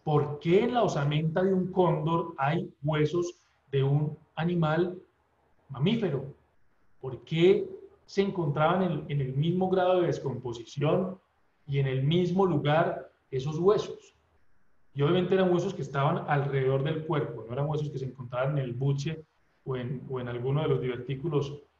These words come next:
que tiene el cóndor, sino que estaban al lado del cóndor. Pero ¿por qué hay huesos ahí? Mire que las, el lugar de los hechos nos da muchísima información a nosotros para poder sacar ese tipo de conclusiones,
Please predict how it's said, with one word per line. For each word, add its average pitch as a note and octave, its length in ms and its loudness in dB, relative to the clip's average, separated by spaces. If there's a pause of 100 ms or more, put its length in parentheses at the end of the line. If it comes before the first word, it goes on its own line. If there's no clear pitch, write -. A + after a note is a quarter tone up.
(140)
que B2+ 80 -6
tiene C3 220 -4
el C#3+ 80 -4
cóndor, C#3 520 -2
sino - 260 -20
que D3 60 -6
estaban D3+ 260 2
al C3+ 160 4
lado C#3+ 180 4
del - 120 0
cóndor. D#3+ 360 -2 (240)
Pero C3 240 -4
¿por B2+ 280 0
qué D3+ 400 -2
hay C3+ 200 2
huesos D3 320 0
ahí? E3+ 360 0 (260)
Mire F#3 180 2
que G3+ 80 4
las, - 400 2
el D3+ 160 -2
lugar D3 260 2
de G3+ 80 6
los E3 140 2
hechos D3 160 -2
nos E3 100 -2
da C#3+ 120 2
muchísima E3+ 400 -2
información C3+ 420 -2
a - 20 -2
nosotros D3+ 460 -2 (420)
para C3+ 240 0
poder C3 220 -2
sacar D#3+ 480 0
ese D3+ 160 -4
tipo E3+ 240 -2
de - 100 2
conclusiones, D3 840 -2